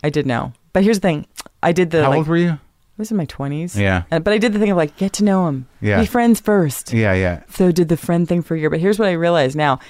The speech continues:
Speaker 1: It doesn't matter if you sleep with somebody on the first date. You get to know them as a friend. You marry them. It does.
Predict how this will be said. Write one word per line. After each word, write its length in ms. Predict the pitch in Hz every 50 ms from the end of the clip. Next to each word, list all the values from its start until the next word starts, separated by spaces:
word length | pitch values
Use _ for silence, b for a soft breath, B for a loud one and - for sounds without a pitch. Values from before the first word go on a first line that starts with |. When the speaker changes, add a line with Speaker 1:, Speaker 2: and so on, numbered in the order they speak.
| B B
Speaker 1:
It 60 | -
doesn't 180 | - 214 214
matter 160 | 202 180 175 165
if 80 | -
you 60 | 151 147
sleep 160 | - 170 156
with 80 | 151 156
somebody 220 | - 160 156 147
on 60 | 143 139
the 60 | 135
first 280 | - - 147 147 - -
date. 380 | - 147 151 156 - - - - _ _ _ _ _ _ _ _ -
You 100 | 156 143
get 140 | 139 143 -
to 80 | - 143
know 180 | 143 139 139 143
them 100 | 143 147
as 100 | 143 -
a 40 | -
friend. 460 | - 147 143 143 143 147 147 143 - _ -
You 120 | 156 156 165
marry 340 | 165 175 180 185 180 175 170
them. 140 | 147 143 135
It 80 | - 156
does. 180 | 175 190 180